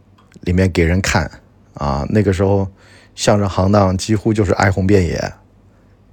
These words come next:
可哪知道呢，由于郭德纲这小黑胖子的技术比较卓越，能耐比较强，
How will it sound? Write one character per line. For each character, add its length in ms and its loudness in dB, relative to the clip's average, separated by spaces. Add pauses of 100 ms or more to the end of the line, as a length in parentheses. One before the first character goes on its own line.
可 120 -2
哪 220 4
知 180 2
道 160 4
呢， 320 -2
由 140 4
于 180 2
郭 220 4
德 100 6
纲 300 0
这 100 0
小 160 -2
黑 160 0
胖 300 0
子 60 -4
的 160 -2
技 260 -4
术 320 -6 (600)
比 80 0
较 160 4
卓 240 0
越， 260 2 (600)
能 220 0
耐 160 4
比 140 -4
较 180 4
强， 460 -2